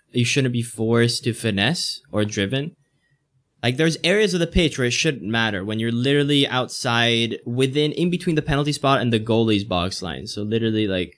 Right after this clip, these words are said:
less than eleven meters, and no one's in front of you, and it's only the keeper. You should be able to power shoot, finesse shoot, any side,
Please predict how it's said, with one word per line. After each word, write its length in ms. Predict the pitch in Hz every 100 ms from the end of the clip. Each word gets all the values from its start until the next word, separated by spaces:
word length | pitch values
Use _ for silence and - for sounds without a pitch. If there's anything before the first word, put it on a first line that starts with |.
| _
less 320 | 117 113 120
than 160 | - 110
eleven 340 | 107 110 113 107
meters, 540 | 110 92 90 - - _ -
and 140 | 110
no 120 | 113 135
one's 180 | 139 127
in 60 |
front 260 | 120 113 98
of 60 | 95
you, 100 | 95
and 80 | 95
it's 100 | 120
only 200 | 120 120
the 80 |
keeper. 400 | 117 123 113 -
You 120 | 78 98
should 220 | - 104
be 80 | 107
able 120 | 107
to 60 |
power 300 | 98 113 120
shoot, 240 | 120 120 117
finesse 300 | 95 107 113
shoot, 240 | - 113 -
any 240 | 120 117
side, 440 | - 104 90 80